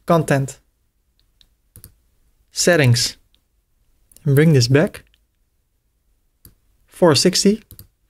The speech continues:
save it, refresh. And now they're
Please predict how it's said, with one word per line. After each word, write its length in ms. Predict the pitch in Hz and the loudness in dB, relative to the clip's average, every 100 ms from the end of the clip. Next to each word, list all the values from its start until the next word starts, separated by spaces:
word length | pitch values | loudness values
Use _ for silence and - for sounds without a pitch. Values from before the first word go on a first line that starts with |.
| _ - | _ -12
save 300 | - 180 151 | -2 2 2
it, 220 | 127 - - - _ _ - _ | 0 -6 -20 -20 _ _ -20 _
refresh. 680 | 151 160 180 160 143 - - - _ _ _ _ _ _ _ _ _ _ _ _ _ _ _ _ _ _ _ _ _ _ _ | 0 0 2 0 0 -2 -6 -12 _ _ _ _ _ _ _ _ _ _ _ _ _ _ _ _ _ _ _ _ _ _ _
And 120 | 160 | 0
now 120 | 165 185 | 2 2
they're 380 | 151 143 135 | 2 0 -2